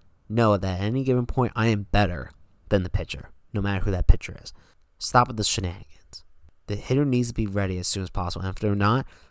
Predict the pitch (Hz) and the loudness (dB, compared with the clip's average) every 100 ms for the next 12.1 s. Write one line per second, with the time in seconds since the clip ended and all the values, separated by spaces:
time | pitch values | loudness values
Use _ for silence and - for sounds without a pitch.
0 | - 95 - - - 131 123 135 98 _ | -8 -6 2 4 4 4 6 6 2 _
1 | _ _ - - - - _ _ - 101 | _ _ -20 -20 -20 -20 _ _ -6 -6
2 | 107 110 107 - 123 - 123 120 - 127 | -6 -6 -4 -2 -4 0 0 0 0 2
3 | 135 101 - _ - - - 107 117 113 | 0 -2 -12 _ -20 -20 -4 0 2 6
4 | - 95 104 117 - 113 113 92 - - | 6 4 0 0 0 -2 -2 -4 -4 -6
5 | 90 - - - - - - _ - 113 | -6 -10 -20 -20 -20 -20 -20 _ -6 -2
6 | 123 - 120 - - 73 78 90 107 123 | 0 -2 -6 -10 -20 -16 -14 -12 -8 -6
7 | 147 - 139 139 - 127 127 127 123 - | -4 -2 0 0 0 2 2 4 2 0
8 | 107 104 104 98 95 - - - - - | -2 0 0 -2 -6 -12 -18 -16 -14 -16
9 | - - - - 101 98 110 123 131 123 | -20 -20 -20 -8 -6 -2 -2 0 -2 0
10 | 107 - 117 120 127 - 110 107 98 95 | -2 -2 -2 -2 -2 0 0 0 0 -4
11 | - 101 101 107 117 107 110 110 - 95 | -4 -6 0 0 0 -2 0 0 -2 -8